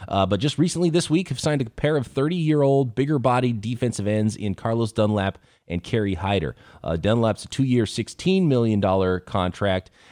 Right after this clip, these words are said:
and Kerry Hyder coming over from the forty-niners, one of a number of players that Seattle has signed and continues to sign from San Francisco. And, oh, yeah, it's looking like maybe even Richard Sherman could reunite there in Seattle after,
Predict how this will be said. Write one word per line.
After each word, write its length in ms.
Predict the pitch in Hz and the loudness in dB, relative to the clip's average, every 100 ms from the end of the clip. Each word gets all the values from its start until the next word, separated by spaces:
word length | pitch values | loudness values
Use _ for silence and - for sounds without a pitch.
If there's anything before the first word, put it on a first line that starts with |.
| - | -8
and 260 | 92 92 | -2 -2
Kerry 300 | 90 120 95 | -2 -2 -2
Hyder 320 | 87 107 107 95 | -2 -2 0 -2
coming 240 | 110 95 | -2 -2
over 160 | 95 90 | -2 -2
from 160 | 95 | -4
the 80 | 82 | -6
forty-niners, 720 | - 107 90 92 104 90 82 | -2 -2 -2 -2 0 -2 -2
one 160 | 95 92 | -2 -2
of 240 | 85 82 | -2 -6
a 100 | 71 | -4
number 360 | 92 107 139 110 | 0 0 0 -2
of 100 | - | -4
players 400 | 95 90 85 82 | -4 -2 -2 -4
that 160 | 85 - _ _ | -6 -8 _ _
Seattle 340 | - 98 90 85 | -4 0 2 0
has 160 | 87 | 0
signed 360 | - 87 87 87 | -2 -2 -2 -2
and 220 | 92 87 | -4 -8
continues 400 | - - 123 113 | -8 -2 0 0
to 100 | - | -4
sign 300 | - 87 82 | -4 -2 -2
from 180 | - 80 | -6 -6
San 200 | 90 78 | -6 -6
Francisco. 520 | 76 - 85 - 80 | -8 -8 -6 -4 -4
And, 80 | 76 | -4
oh, 120 | 87 | -4
yeah, 180 | 90 90 | -2 -4
it's 100 | - | -4
looking 200 | 92 90 | -8 -6
like 100 | 82 | -4
maybe 340 | 95 135 131 | 2 2 2
even 460 | 113 110 113 104 98 - - - | -2 0 0 0 -2 -6 -20 -4
Richard 240 | 113 - | -2 -2
Sherman 360 | - 190 208 110 | -2 2 2 2
could 180 | - 90 | -2 -2
reunite 460 | 95 95 90 90 | 0 0 0 0
there 200 | 95 85 - - - - | 0 0 -2 -12 -20 -6
in 160 | 101 | -4
Seattle 460 | - 98 90 85 85 | -2 0 0 0 0
after, 400 | 90 - 92 | -2 -2 -4